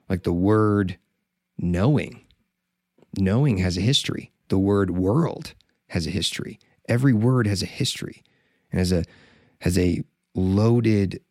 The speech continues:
history of what it means and how it relates to the world and how it relates to a society. And th-, and those words are changing. That's why it's so difficult to interpret the Bible accurately for people, because they're constantly pulling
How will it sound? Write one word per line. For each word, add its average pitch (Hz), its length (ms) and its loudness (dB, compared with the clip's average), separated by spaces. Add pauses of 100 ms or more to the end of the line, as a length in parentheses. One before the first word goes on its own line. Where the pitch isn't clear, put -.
(420)
history 90 760 -2
of 85 180 -6
what 95 240 0
it 82 100 -4
means 101 580 2
and 85 120 -10
how 95 100 -4
it 90 60 -4
relates 92 440 -2
to - 80 -12
the 92 80 -4
world 87 380 -4
and 87 100 -8
how 98 100 -2
it 95 40 -4 (120)
relates 98 260 -4
to - 100 -6
a 92 40 -2
society. 95 800 -6 (680)
And 95 140 0
th-, 95 100 -2
and 90 300 2
those 101 240 2
words 98 280 0
are 90 80 0
changing. 101 460 -2
That's 95 180 -6
why 120 100 0
it's - 200 -6
so 117 180 0
difficult 113 640 -2 (800)
to 95 260 4
interpret 98 460 -2
the 95 60 -2
Bible 95 440 -2
accurately 98 520 -4
for - 120 -12
people, - 480 -10 (460)
because 101 380 0
they're 101 180 -2
constantly 135 580 -2
pulling 98 720 -2